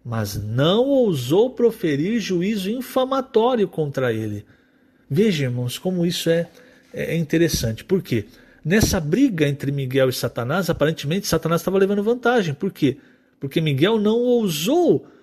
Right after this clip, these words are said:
proferir juízo infamatório. Aparentemente, irmãos, isso porque Satanás era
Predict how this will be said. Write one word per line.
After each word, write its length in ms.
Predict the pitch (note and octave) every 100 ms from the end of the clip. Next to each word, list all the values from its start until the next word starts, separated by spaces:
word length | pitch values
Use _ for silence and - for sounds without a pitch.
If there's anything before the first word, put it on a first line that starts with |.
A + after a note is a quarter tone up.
| _
proferir 460 | - G3+ F#3+ E3+ G#3
juízo 340 | F#3 G#3 F#3
infamatório. 800 | A3 G#3 A3+ B3+ B3+ A3 B3 D#3 - - _ _ -
Aparentemente, 880 | E3+ G#3+ G#3+ G#3+ G3 G3 C#4 C#4+ F#3
irmãos, 540 | D3+ A#2 A2 - - _ _ -
isso 320 | G3+ A#3 G3
porque 360 | - D3+ E3 G3+
Satanás 680 | - D#3+ E3 C#3+ A2+ B2+ D3
era 280 | F3 A3+